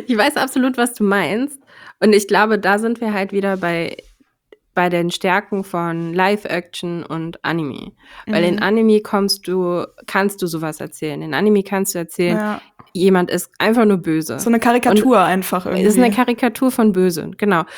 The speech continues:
Speaker 1: Und das funktioniert da total, weil es irgendwo Anime halt einfach auch dann irgendwie schon das Genre dafür irgendwo vorgibt, ne?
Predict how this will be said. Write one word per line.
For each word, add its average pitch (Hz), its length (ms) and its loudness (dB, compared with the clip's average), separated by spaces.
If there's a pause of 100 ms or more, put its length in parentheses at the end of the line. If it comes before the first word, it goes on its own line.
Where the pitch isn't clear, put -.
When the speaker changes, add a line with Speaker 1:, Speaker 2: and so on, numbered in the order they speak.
(160)
Speaker 1:
Und 202 100 2
das 202 120 0
funktioniert 220 520 2 (120)
da 165 160 -2
total, 147 500 -8 (220)
weil 175 200 2
es 185 260 -2 (180)
irgendwo 202 600 2
Anime 196 520 2
halt 175 180 -2
einfach 185 320 -6
auch 180 140 -4
dann 185 220 -6
irgendwie 185 340 -6
schon 180 380 -6
das - 200 -10
Genre 202 440 2
dafür 156 680 -4
irgendwo 160 380 -6
vorgibt, 147 640 -10
ne? 208 220 -6